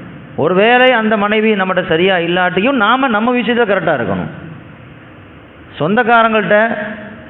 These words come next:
ஆதரிச்சு வாழணும் அவங்கள. இல்ல, அவன் ஆதரிச்சா தான் நான் ஆதரிப்பேன் அப்படின்னு சொல்லக்கூடாது. அவன் நம்மளை தூக்கி எறிஞ்சாலும் நாம அவங்கள என்ன செய்யணும்?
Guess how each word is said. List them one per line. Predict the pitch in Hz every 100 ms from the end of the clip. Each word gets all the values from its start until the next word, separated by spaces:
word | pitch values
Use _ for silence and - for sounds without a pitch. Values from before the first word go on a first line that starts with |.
| - - -
ஆதரிச்சு | 135 208 233 233 214
வாழணும் | 196 190 185 170
அவங்கள. | 165 151 123 - - - - -
இல்ல, | 151 214
அவன் | 202 156 214 208
ஆதரிச்சா | 226 220 220
தான் | 226 226
நான் | 196
ஆதரிப்பேன் | 196 202 175 190
அப்படின்னு | 170 165 185
சொல்லக்கூடாது. | 165 160 143 117 98
அவன் | - 110 156 165
நம்மளை | 165 160 160
தூக்கி | 185 175 165
எறிஞ்சாலும் | 160 175 170 190 175
நாம | 147 175 196
அவங்கள | 175 170 180 - - -
என்ன | 147 175
செய்யணும்? | 160 151 143 175